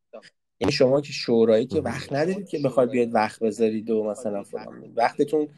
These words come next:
Speaker 1: کسی بهتون حقوق نمیده که. خب، کار
Speaker 2: مهم.
Speaker 1: زیاد داره، مخصوصاً اگه تعداد واحدا زیاد باشه.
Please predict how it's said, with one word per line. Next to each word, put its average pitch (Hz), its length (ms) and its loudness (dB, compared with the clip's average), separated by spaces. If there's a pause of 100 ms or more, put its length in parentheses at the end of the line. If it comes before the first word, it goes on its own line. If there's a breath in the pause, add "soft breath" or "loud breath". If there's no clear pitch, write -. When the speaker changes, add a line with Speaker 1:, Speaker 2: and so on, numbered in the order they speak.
(160 soft breath)
Speaker 1:
کسی 131 220 -2
بهتون 135 220 2
حقوق 135 240 4
نمیده 156 380 2
که. 95 280 -2 (1800)
خب، 113 260 4
کار 120 160 4
Speaker 2:
مهم. 131 100 4
Speaker 1:
زیاد 113 280 4
داره، 117 200 4
مخصوصاً 113 280 0
اگه 117 140 -4
تعداد 113 260 -6
واحدا 110 340 -2
زیاد 107 320 -4
باشه. 127 600 -4